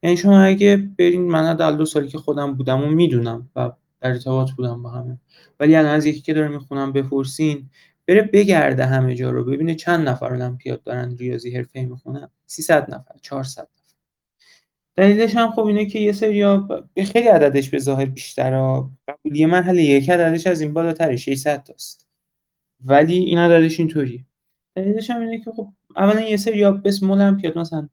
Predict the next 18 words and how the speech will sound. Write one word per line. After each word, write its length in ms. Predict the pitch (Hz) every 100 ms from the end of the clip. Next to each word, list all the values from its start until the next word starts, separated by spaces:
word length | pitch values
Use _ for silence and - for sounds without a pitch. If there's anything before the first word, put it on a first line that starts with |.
| -
مدرسه 320 | 156 156 147
رو 60 | 139
کنار 340 | 135 131 127
می‌زنن، 420 | 127 123 123 123
کار 160 | 127 139
اینطوری 320 | 135 135 131
می‌کنن. 260 | 127 123 127
خب 140 | -
این 100 | 165
المپیاد 420 | 175 175 180 175
واقعی 320 | 165 151 139 127
نیست. 340 | 123 - _ _ _ _ _ 175
نتیجه 340 | 175 170 175
هم 100 | 175
نمی‌گیرن. 760 | 180 185 170 127 127 127 131 131
پس 200 | 165 -
فردا 320 | 180 175 156
هم، 220 | 160 165